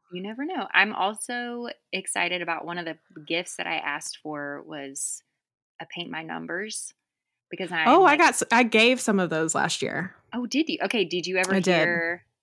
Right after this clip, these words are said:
Speaker 1: how it went
Speaker 2: I
Speaker 1: for
Speaker 2: know
Speaker 1: you?
Speaker 2: that my mom has been working on hers gradually over the last year. So
Speaker 1: Okay.
Speaker 2: I think, you know, she's still doing it. So that says
Speaker 1: Yeah.
Speaker 2: something.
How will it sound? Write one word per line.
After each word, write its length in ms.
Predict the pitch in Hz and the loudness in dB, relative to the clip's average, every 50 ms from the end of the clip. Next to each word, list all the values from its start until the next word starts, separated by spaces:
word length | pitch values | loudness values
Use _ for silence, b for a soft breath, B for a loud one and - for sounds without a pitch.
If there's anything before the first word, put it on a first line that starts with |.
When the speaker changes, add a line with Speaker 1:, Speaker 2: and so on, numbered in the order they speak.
| _ _ _ _ _ _ _ _ _ _ - - | _ _ _ _ _ _ _ _ _ _ -16 -12
Speaker 1:
how 560 | 170 165 165 160 160 160 160 156 151 160 170 _ _ _ _ _ | -10 -8 -6 -6 -6 -6 -6 -6 -8 -12 -16 _ _ _ _ _
it 140 | - 165 - | -16 -14 -12
went 180 | 185 214 - - | -12 -2 4 6
Speaker 2:
I 80 | 214 | 6
Speaker 1:
for 0 | |
Speaker 2:
know 160 | 220 202 208 | 8 8 6
Speaker 1:
you? 0 | |
Speaker 2:
that 100 | 233 247 240 | 6 6 6
my 120 | 240 226 | 6 6
mom 420 | 208 202 196 202 202 202 185 160 - - | 8 8 8 8 8 6 4 2 0 -2
has 220 | 196 190 196 180 185 | 2 2 2 4 4
been 160 | 190 185 175 | 4 4 6
working 280 | 165 185 202 214 190 | 4 4 4 4 4
on 140 | 180 165 165 | 4 4 4
hers 380 | 180 175 170 165 175 - - - - - _ _ _ _ 185 | 4 4 2 2 2 0 -4 -10 -12 -20 _ _ _ _ -12
gradually 540 | 175 - 175 156 170 175 175 151 156 160 151 | -2 0 2 4 4 4 2 2 2 2 2
over 120 | 160 160 160 | 2 0 0
the 60 | 156 | 0
last 300 | 151 - - - - - | 2 0 0 -2 -2 -2
year. 280 | 160 170 160 - - - | 0 0 2 0 -2 -4
So 440 | - - 170 - 160 - 165 175 175 - _ _ _ - | -4 -6 -6 -4 -4 -4 -4 -6 -6 -10 _ _ _ -18
Speaker 1:
Okay. 240 | 175 - 208 - - | -12 -10 -10 -10 -10
Speaker 2:
I 40 | 170 | -8
think, 260 | - 165 151 - - _ _ _ _ _ _ | -8 -6 -8 -8 -12 _ _ _ _ _ _
you 120 | 190 180 | -6 -4
know, 140 | 156 147 175 | -4 -4 -6
she's 200 | - - 180 - | -4 -4 -4 -2
still 160 | - 180 165 | 0 -2 0
doing 220 | 170 185 170 156 | 0 0 0 -2
it. 180 | - - - - | -4 -6 -10 -10
So 120 | - 170 | -10 -8
that 180 | 165 170 165 - | -6 -6 -6 -4
says 140 | - 196 - | -2 -2 -2
Speaker 1:
Yeah. 20 | |
Speaker 2:
something. 300 | - 196 - - 208 190 | -4 -6 -8 -12 -14 -14